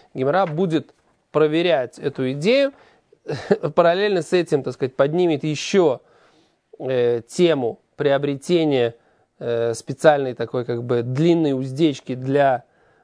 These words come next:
э, осла. Э, э, и в конце концов выйдет на обсуждение, а где и когда принято ездить верхом, и, соответственно, где езда верхом, даже когда человек погоняет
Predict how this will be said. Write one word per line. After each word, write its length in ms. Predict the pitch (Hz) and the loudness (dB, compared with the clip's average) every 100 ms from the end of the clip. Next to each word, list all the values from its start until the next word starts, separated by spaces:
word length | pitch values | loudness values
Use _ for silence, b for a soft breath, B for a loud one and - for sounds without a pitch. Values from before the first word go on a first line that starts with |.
| _ | _
э, 400 | 135 131 123 120 123 | -8 -6 -2 -2 -2
осла. 640 | 127 131 170 185 254 294 _ _ _ _ _ _ | -4 -2 2 4 2 -4 _ _ _ _ _ _
Э, 400 | 156 156 151 151 156 - | -4 -2 -2 -4 -8 -16
э, 320 | - 185 - - | -12 -10 -10 -4
и 300 | 233 269 - | 0 0 -2
в 100 | - | 0
конце 340 | 180 156 202 196 | 4 4 4 2
концов 360 | 170 175 180 | 2 2 0
выйдет 540 | 147 160 196 175 - - - | 0 -2 2 0 -2 -14 -6
на 500 | 147 147 160 156 156 | 0 4 4 4 2
обсуждение, 840 | 147 - 147 131 156 175 160 135 b b b | -4 -6 -4 0 2 4 2 0 b b b
а 120 | 139 | -10
где 460 | - 151 135 208 202 | -6 -6 0 0 0
и 40 | |
когда 420 | 165 156 143 175 156 | 2 0 4 2 2
принято 500 | - 180 180 135 147 | -2 0 0 0 0
ездить 400 | 160 143 135 127 | 0 -2 -4 -2
верхом, 560 | 135 135 170 214 294 - _ _ _ _ _ b b b b b _ | -2 2 4 4 2 -12 _ _ _ _ _ b b b b b _
и, 380 | - 156 151 139 | -6 -2 -2 -4
соответственно, 760 | - 147 139 165 165 - 151 139 | 2 2 4 0 0 2 0 0
где 800 | 131 135 143 131 185 175 131 - _ _ - | -4 0 0 2 2 4 2 -4 _ _ -12
езда 540 | 139 139 135 160 160 | -4 -2 2 4 4
верхом, 560 | 147 139 - 147 123 127 | 2 -2 2 2 2 2
даже 340 | 160 156 147 | 2 2 -4
когда 300 | - 135 147 | -6 -2 0
человек 280 | 143 135 - | 2 -2 -2
погоняет 680 | 139 139 143 143 123 113 | 0 2 2 2 0 -8